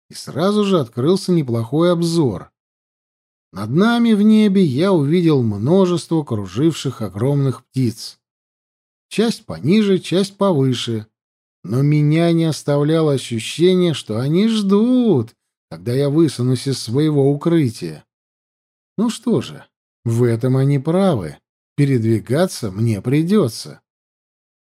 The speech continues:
Но сначала нужно было провести эксперимент. Я понятия не имел, насколько поворотливы и манёвренны эти монстры.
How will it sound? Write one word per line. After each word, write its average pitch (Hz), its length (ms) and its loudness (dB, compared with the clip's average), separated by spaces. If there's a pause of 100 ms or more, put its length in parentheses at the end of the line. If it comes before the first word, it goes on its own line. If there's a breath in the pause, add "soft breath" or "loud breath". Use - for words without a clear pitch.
Но 101 120 -8
сначала 196 580 -2
нужно 208 460 2
было 170 240 2
провести 147 640 0
эксперимент. 160 840 0 (1000)
Я 127 160 0
понятия 147 720 0
не 135 280 0
имел, 170 320 2
насколько 131 560 -2
поворотливы 117 840 0
и 135 160 -2
манёвренны 143 760 2
эти 143 380 -4
монстры. 123 720 -2